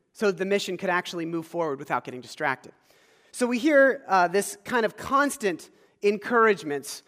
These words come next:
over and over again w-, about having Jesus at the center and how it affects the, the rest of our lives in a consistent way. "In your relationships with one another,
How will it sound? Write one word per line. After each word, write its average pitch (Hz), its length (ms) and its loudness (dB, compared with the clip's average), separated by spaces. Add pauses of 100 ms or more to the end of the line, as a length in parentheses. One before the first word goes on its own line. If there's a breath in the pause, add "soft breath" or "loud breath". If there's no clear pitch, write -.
(180 soft breath)
over 226 340 6
and 208 80 4
over 208 260 4
again 151 380 -2
w-, 160 320 -4
about 175 380 2
having 196 320 0
Jesus 196 260 -6
at 214 80 -2
the 196 80 -12
center 190 240 -2
and 170 100 -4
how 190 140 2
it 180 80 0
affects - 380 -6
the, 175 200 -8
the 165 160 -4
rest 165 380 -4
of 156 100 -8
our 135 120 0
lives 123 340 0
in 135 80 -6
a 139 60 -6
consistent 151 440 -12
way. 127 200 -12 (320 soft breath)
"In 220 120 0
your 226 120 0
relationships 240 600 2
with 220 140 -6
one 214 180 2
another, 208 440 2